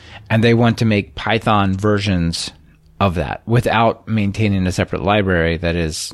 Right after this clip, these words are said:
you know, here's the Qt one, here's the Python one, they'll get out of sync and whatnot. So they created this thing called Shaboken, and the idea is you can run Shaboken against arbitrary C, C plus plus code, and it will output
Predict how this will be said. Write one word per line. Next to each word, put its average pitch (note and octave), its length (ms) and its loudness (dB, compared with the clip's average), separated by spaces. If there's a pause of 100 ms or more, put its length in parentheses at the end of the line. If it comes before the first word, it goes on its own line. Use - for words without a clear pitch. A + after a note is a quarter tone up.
(120)
you - 100 -10
know, D#2 40 -8
here's F2+ 320 -2
the F2+ 80 -8
Qt - 280 -6
one, F2 180 2
here's F#2 180 0
the G2 60 -2
Python F2+ 400 -2
one, E2+ 240 0
they'll E2+ 100 -4
get F2 160 -2
out E2 120 0
of D#2+ 80 -4
sync D#2+ 320 -4
and F2 100 -2
whatnot. E2+ 380 -2 (400)
So D3 120 2
they C#3+ 120 4
created C#3+ 220 2
this C3 160 0
thing C3+ 100 -2
called A#2+ 200 0
Shaboken, G#2+ 680 -2
and F#2+ 220 0
the - 160 -6
idea A#2 380 2
is G#2 160 0
you B2+ 80 0
can C3 180 0
run A2 340 2
Shaboken G#2 680 -2
against F#2+ 340 -4 (100)
arbitrary G#2+ 840 0 (100)
C, A2 460 0
C G#2 220 -4
plus G2+ 200 -6
plus A#2 260 -2
code, F2+ 440 -2
and G#2 120 0
it A2 140 0
will G#2+ 300 0
output F#2+ 600 -2